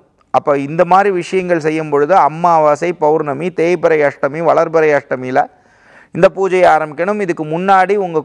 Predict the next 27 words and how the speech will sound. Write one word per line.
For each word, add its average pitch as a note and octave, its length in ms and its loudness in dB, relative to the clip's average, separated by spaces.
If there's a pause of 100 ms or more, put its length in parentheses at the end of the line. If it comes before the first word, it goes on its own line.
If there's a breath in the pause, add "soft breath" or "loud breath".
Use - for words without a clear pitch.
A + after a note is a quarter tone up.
குலதெய்வ G3 460 2
கோயிலுக்கு E3 460 0 (100)
பக்கத்துல D#3+ 340 -2
இருந்தா D3 260 0
போயிட்டு D3 360 -2
வர்றதும், C3 360 -2 (180 soft breath)
இல்ல C#3 240 0
ரொம்ப C#3 260 -2
தூரமா F#3 420 2
இருக்கு E3+ 220 -2
என்னால D#3 260 2
போக E3 240 -4
முடியலன்னு D#3 440 -2
நினைக்கிறவங்க, B2+ 440 -4 (540 soft breath)
டெய்லி G#3+ 300 0 (100)
குலதெய்வத்தை G#3 600 2
வழிபட்டுட்டு D#3+ 680 0
வர்றதும், C#3 300 -2 (200)
அதே D#3+ 240 0
மாதிரி F3+ 280 0
முதல் G3 380 0
காசு F#3 400 2
வந்து E3+ 280 -2
குலதெய்வ G3 460 2
காசு E3 300 0
எடுத்து D3 300 -2
வைக்கிறதும். B2+ 380 -2